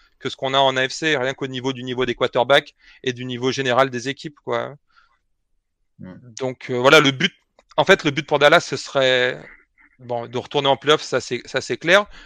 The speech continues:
Speaker 1: mais rien n'est gagné, on sait jamais, hein, ça c'est, euh, la N F L c'est comme ça, comme je le dis, il y a des dynamiques, il y a des blessures, mais, euh, la chose qui serait vraiment importante, ce serait éventuellement de gagner la division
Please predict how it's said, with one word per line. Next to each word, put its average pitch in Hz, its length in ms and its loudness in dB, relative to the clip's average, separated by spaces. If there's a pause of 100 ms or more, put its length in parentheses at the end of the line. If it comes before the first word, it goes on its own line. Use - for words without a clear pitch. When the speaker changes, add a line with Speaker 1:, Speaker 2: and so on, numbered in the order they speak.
Speaker 1:
mais 139 100 2
rien 143 200 6
n'est 156 120 -2
gagné, 160 220 2
on 196 100 -6
sait 143 160 -6
jamais, 151 260 -2
hein, 147 180 -4
ça 127 180 -10
c'est, 120 220 -8
euh, 117 200 -8 (400)
la 120 80 -6
N 127 100 -2
F - 80 -6
L 147 80 0
c'est 135 120 -6
comme 123 160 -10
ça, 170 180 -4
comme 131 200 -8
je 104 80 -12
le 123 80 -8
dis, 139 140 -12
il 170 60 -12
y 151 80 -2
a 123 40 -4
des 120 120 -6
dynamiques, 120 460 -8
il - 20 0
y - 20 0
a - 20 -6
des 123 120 -2
blessures, 156 480 -8 (680)
mais, 139 340 4
euh, 123 540 2 (320)
la 135 160 -4
chose 165 360 -4
qui - 160 -14
serait 143 140 2
vraiment 143 200 6
importante, 147 300 0
ce 131 120 -10
serait 135 220 -2 (200)
éventuellement 147 440 -2
de 151 40 -10
gagner 143 240 0
la 143 140 4
division 139 520 -4